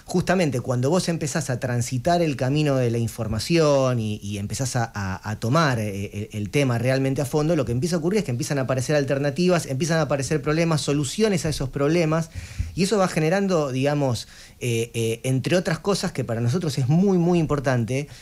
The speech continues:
eh, no solamente mejores posibilidades de uso para la gente,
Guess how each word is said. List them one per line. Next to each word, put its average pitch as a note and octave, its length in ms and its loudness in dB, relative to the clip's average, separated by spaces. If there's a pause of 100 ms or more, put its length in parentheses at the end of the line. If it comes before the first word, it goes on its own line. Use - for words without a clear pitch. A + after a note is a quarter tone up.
(220)
eh, A2+ 260 -2
no F#3+ 140 4
solamente D3 540 0 (220)
mejores C3 480 0
posibilidades C3 580 0
de B2 80 2
uso C3+ 340 0
para A2 160 -2
la G#2+ 100 -2
gente, A#2+ 540 -2